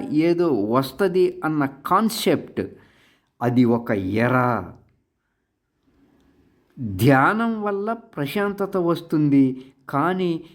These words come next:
ధ్యానానికి ప్రశాంతతకి మధ్యన ఇంకో మెట్టు ఉంది మిత్రులారా.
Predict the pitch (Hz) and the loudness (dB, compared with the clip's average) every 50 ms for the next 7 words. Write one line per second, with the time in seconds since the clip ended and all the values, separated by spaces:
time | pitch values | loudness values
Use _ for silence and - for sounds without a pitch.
0 | _ _ - 107 104 101 123 143 147 160 180 202 214 226 226 226 226 226 226 226 | _ _ -14 -12 -4 0 4 4 6 6 4 2 2 2 0 0 0 0 -2 -4
1 | - 240 240 254 226 247 - - - 160 151 143 - 214 214 220 208 214 214 202 | -4 -6 -4 -4 -6 -8 -10 -8 -6 -4 -4 -4 -2 -4 -4 -4 -4 -6 -8 -6
2 | 208 214 208 208 - 214 208 196 180 151 143 143 151 170 170 170 170 240 262 262 | -4 -4 -4 -4 -4 -4 -4 -2 -2 0 2 2 2 2 2 2 4 4 6 6
3 | 262 262 254 - 208 190 180 - 185 170 151 120 113 110 123 131 131 131 - 240 | 4 2 -2 -4 -6 -6 -4 -2 0 0 0 0 0 0 0 0 0 -2 -4 -2
4 | 226 208 202 190 180 180 180 160 147 147 147 147 - 135 135 127 117 110 107 107 | -2 -2 -2 -2 0 -2 -2 0 0 -2 -2 -2 -2 -2 0 0 0 0 -2 -2
5 | 107 107 87 80 - | -2 -4 -6 -8 -12